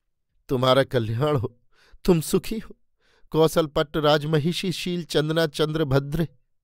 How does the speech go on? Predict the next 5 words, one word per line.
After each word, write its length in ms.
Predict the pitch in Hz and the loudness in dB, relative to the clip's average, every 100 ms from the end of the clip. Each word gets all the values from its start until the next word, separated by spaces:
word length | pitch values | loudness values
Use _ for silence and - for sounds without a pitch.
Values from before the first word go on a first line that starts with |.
| _ | _
सुभगे।" 560 | - - 170 139 151 143 _ _ _ _ _ _ _ _ _ _ | -14 -2 4 4 2 -8 _ _ _ _ _ _ _ _ _ _
सोम 280 | - 151 156 | 0 2 4
ने 140 | 156 | 2
झुककर 460 | 139 147 - 147 139 _ _ _ _ - | 0 -2 2 0 0 _ _ _ _ 2
खड्ग 260 | 143 131 | 2 2